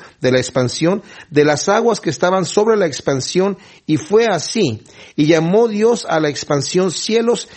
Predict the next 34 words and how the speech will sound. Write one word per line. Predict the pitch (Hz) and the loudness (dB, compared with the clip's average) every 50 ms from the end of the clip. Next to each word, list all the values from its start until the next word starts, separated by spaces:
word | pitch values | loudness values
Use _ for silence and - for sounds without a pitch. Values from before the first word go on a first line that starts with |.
| - - - | -18 -8 -2
y | 139 135 | -2 -2
fue | 131 - 196 214 | -2 2 2 2
la | 214 214 190 185 - | 2 2 0 0 0
tarde | 196 190 202 196 202 | 0 0 2 2 0
y | 196 | 0
la | 185 160 147 | 2 0 0
mañana | 143 135 139 147 160 165 175 180 185 202 - | 0 -2 -2 0 0 0 0 0 -2 -2 -4
el | - 127 127 127 | -4 -4 -4 -2
día | 131 147 156 156 - - | 0 2 2 0 0 -4
segundo." | - - 139 117 117 120 113 113 104 113 - - - - - | -4 -4 -4 -2 0 -2 -2 0 -2 -4 -6 -6 -16 -14 -6
Aquí | - 151 147 - 262 | -6 -4 -2 0 0
lo | 262 247 | 0 0
que | 220 | 0
está | 190 - 233 | 0 -2 -2
haciendo | 208 - - 226 226 208 208 | -4 0 -2 -2 0 0 0
el | 180 | -2
Señor | - - 160 143 151 180 196 185 - - - - - - - - | -2 -4 -4 -2 -2 -2 -2 -4 -8 -18 -20 -20 -20 -14 -4 -2
es | 185 175 165 | -2 -2 0
dividiendo | 196 185 165 160 151 170 180 185 170 160 | -2 -2 0 0 0 0 0 0 0 0
el | 156 143 143 | 0 2 2
agua. | 139 131 120 123 120 | 0 0 0 -2 -2
Había | 135 147 175 175 | 0 0 0 0
mucha | 175 170 180 208 240 - - 190 180 180 | 0 0 -2 -2 -2 -2 -2 -2 -2 0
agua | 202 226 220 214 208 185 | 0 0 0 0 -2 -2
sobre | - - 175 160 147 143 | -2 -2 -2 -2 0 -2
la | 139 127 | -2 -4
tierra, | - 131 120 107 101 98 90 92 - _ _ - | -2 -2 -2 -2 -2 -4 -8 -14 -18 _ _ -4
mucha | - - - - - 185 185 165 | -2 0 0 0 -2 -4 -4 -4
agua. | 135 107 98 - - _ _ _ _ _ _ _ _ _ | -4 -6 -8 -14 -18 _ _ _ _ _ _ _ _ _
Y | - 143 | -10 -8
pone | 143 - 208 220 226 | -2 -2 0 0 0
una | 226 208 190 | 0 0 0
gran | 190 196 220 226 | 0 0 -2 -2
cantidad, | 220 - 190 180 - - 170 147 170 196 233 320 - - | -2 -2 -4 -4 -2 -4 -4 0 2 0 0 0 -4 -10